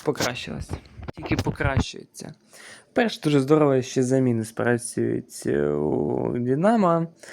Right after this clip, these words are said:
Кравець Мілєвського поміняє, Нінкович Ярмоленко поміняє, Зулю Шевченко поміняє.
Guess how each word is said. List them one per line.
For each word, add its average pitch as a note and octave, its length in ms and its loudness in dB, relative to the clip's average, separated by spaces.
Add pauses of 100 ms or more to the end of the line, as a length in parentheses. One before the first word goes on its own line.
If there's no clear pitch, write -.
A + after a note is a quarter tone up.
(180)
Кравець C#3+ 480 2
Мілєвського D#3+ 500 4
поміняє, C#3+ 360 4
Нінкович D3 480 2
Ярмоленко C3+ 520 2
поміняє, B2 420 -2
Зулю B2+ 380 -2
Шевченко A#2+ 560 -6
поміняє. B1 500 -6